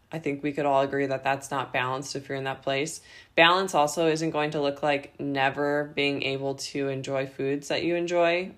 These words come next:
or being able to be spontaneous at all. Um, let's be honest, sometimes plans are going to get interrupted and we have to learn how to adapt and navigate that. Um, and I think we could all agree that that's not balanced if you're not able to be,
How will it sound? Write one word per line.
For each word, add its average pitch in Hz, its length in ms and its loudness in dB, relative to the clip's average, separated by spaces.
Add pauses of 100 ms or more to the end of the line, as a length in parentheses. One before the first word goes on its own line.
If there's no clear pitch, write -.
or 147 120 0
being 139 380 -2
able 135 260 -2
to 139 140 -12
be 135 180 -8
spontaneous 135 880 -4
at 156 120 0
all. 165 340 2 (380)
Um, 135 540 2 (160)
let's 135 220 -4
be 147 140 -2
honest, 143 260 0
sometimes 139 480 -6
plans 139 400 -6
are 139 80 -4
going 135 180 -4
to 131 40 -8
get 139 160 -4
interrupted 139 600 -4
and 131 140 -4
we 135 100 -6
have 127 160 -6
to 139 80 -8
learn 135 200 -6
how 131 160 -6
to 135 180 -6
adapt 127 500 -2
and 135 120 -6
navigate 139 540 -2
that. 185 340 4 (360)
Um, 139 540 2 (440)
and 139 480 0
I 143 80 -2
think 139 200 -8
we 139 120 -6
could 139 100 -10
all 131 160 0
agree 127 220 -4
that 123 180 -6
that's 135 240 -2
not 135 160 -4
balanced 135 400 -4
if 139 140 -10
you're 139 100 -4
not 135 240 -6
able 135 220 -6
to 131 160 -10
be, 131 500 -4